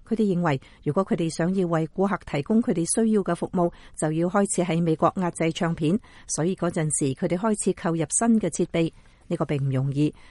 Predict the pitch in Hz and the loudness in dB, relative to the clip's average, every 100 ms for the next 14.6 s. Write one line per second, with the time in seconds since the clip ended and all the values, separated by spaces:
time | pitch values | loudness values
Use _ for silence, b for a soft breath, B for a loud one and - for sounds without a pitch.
0 | - 151 170 151 - 135 131 b - 156 | -6 -4 -2 -2 0 -2 -4 b -6 0
1 | 185 147 147 208 208 - 160 196 180 170 | 0 0 0 0 0 0 0 0 0 -2
2 | - 165 208 208 214 202 208 180 165 185 | 0 -2 -2 -2 -2 0 -2 -2 -2 0
3 | 180 175 - 214 - - 160 156 B - | 0 0 0 2 0 0 0 -2 B -6
4 | - 190 220 190 196 220 190 175 226 - | -2 0 0 -2 -2 0 0 -2 -2 0
5 | 220 208 196 208 180 - - 214 208 214 | 0 2 0 0 0 -4 -4 -2 -2 -2
6 | 190 165 160 - 156 120 139 165 175 b | -2 -2 -4 -4 -4 -2 0 0 -2 b
7 | b b - 175 175 165 185 202 208 175 | b b -4 -4 -2 0 2 2 2 0
8 | 147 - b - 185 175 175 - - 180 | 0 -2 b -4 0 2 0 -4 -6 -6
9 | - 240 214 175 160 160 139 B B - | -2 -2 0 -2 -2 -2 -2 B B -6
10 | 220 226 240 175 165 151 175 170 147 151 | -2 -2 0 -2 -4 -4 -4 -4 -4 -2
11 | 196 - 160 147 147 170 185 - 160 - | -4 -2 -4 -2 -2 -2 -2 -2 -4 -2
12 | 160 160 220 220 b - - 202 180 160 | -2 0 0 -2 b -6 -2 0 0 -2
13 | 151 - 151 - 151 165 170 214 214 214 | -2 -4 -8 -4 -4 -4 -2 0 2 2
14 | 165 - - 143 139 | -2 -4 -4 -2 -2